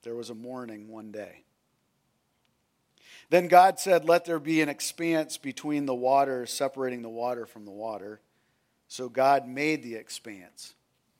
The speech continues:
and he separated the water under the expanse from the water above. And so it was so. And God called the expanse sky. Evening came and morning, second day.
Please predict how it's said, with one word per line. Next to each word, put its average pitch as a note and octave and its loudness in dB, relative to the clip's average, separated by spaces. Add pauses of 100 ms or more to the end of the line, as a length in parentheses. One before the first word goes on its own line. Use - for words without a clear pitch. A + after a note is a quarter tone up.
(280)
and B2 -14
he A#2 -14
separated D3 0
the B2 -12
water A2 -8
under A#2 -14
the A2 -16
expanse A#2 -16
from A#2+ -20
the A#2 -16
water A#2 -10
above. A#2 -8 (720)
And A#2 -18
so D3 0 (1080)
it C#3+ -6
was C3 -14
so. A2+ -12 (1400)
And A#2 -20
God D3 2
called C#3+ -2
the B2 -8
expanse B2 -14
sky. F2 -14 (200)
Evening B2+ -12
came A2 -14
and G2+ -16
morning, A2 -16 (640)
second G2+ -14
day. D#2+ -20